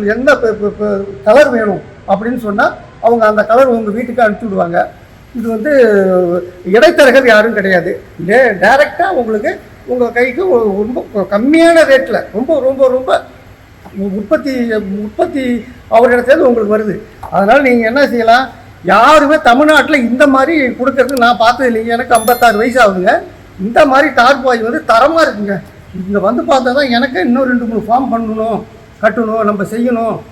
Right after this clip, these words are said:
இந்த ஆர்வமே எனக்கு வந்தது. நம்ம வங்கி அங்கெல்லாம் லோக்கல்ல கட்டி ஒண்ணும் நம்மளால கீத்துலாம் வாங்கி கட்டி ஒண்ணும் பண்ண முடியாது, நம்ம ஏன் சின்னதா வாங்கிக்குவோம்ன்ட்டு தான் நினைச்சிருந்தேன்.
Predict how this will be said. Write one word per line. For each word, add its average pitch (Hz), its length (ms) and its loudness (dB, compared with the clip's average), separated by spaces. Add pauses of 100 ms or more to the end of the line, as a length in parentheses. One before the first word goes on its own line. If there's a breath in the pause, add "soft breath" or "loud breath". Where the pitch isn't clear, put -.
(120)
இந்த 226 140 -2 (180)
ஆர்வமே 302 340 2
எனக்கு 240 260 -2
வந்தது. 220 320 -4 (380)
நம்ம 202 300 0
வங்கி 269 240 -2
அங்கெல்லாம் 277 520 2
லோக்கல்ல 294 400 2
கட்டி 254 240 0 (260)
ஒண்ணும் 240 200 -6
நம்மளால 240 440 0
கீத்துலாம் 262 360 -2
வாங்கி 240 180 -4
கட்டி 233 260 -4
ஒண்ணும் 240 200 -6
பண்ண 226 140 -2
முடியாது, 226 420 -2 (360)
நம்ம 214 260 -4
ஏன் 381 160 -2
சின்னதா 294 340 2
வாங்கிக்குவோம்ன்ட்டு 247 640 -2
தான் 262 140 -2
நினைச்சிருந்தேன். 233 480 -4